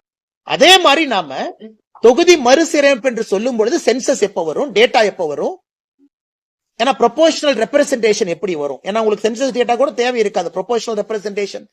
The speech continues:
அப்படின்னா தான் உங்களுக்கு சென்சஸ் டேட்டா வேணும், மக்கள் தொகை வேணும். இன்னைக்கு நம்ம ப்ரோ ரேட்டான்னு சொல்றோம், இருக்கக்கூடிய சீட்டு அதே ப்ரோ ரேட்டா அதே விகிதாச்சார அடிப்படையில மேல உயரப்போகுது.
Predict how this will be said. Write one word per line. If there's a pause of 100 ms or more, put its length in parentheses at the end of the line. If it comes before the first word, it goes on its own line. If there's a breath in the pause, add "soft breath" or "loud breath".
(540)
அப்படின்னா
தான்
உங்களுக்கு
சென்சஸ்
டேட்டா
வேணும்,
மக்கள்
தொகை
வேணும்.
இன்னைக்கு
நம்ம
ப்ரோ
ரேட்டான்னு
சொல்றோம், (580)
இருக்கக்கூடிய
சீட்டு
அதே (100)
ப்ரோ
ரேட்டா
அதே
விகிதாச்சார
அடிப்படையில
மேல
உயரப்போகுது.